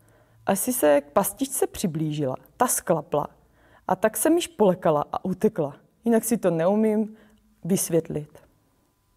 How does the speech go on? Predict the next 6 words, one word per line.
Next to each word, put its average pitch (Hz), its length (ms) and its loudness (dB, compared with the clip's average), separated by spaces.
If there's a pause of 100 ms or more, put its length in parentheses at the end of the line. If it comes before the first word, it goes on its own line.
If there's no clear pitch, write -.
(1000)
„Myslím, 214 540 4 (140)
že 240 160 4
už 269 100 4
se 294 140 2
tu 277 140 -2
neukáže,“ 156 680 2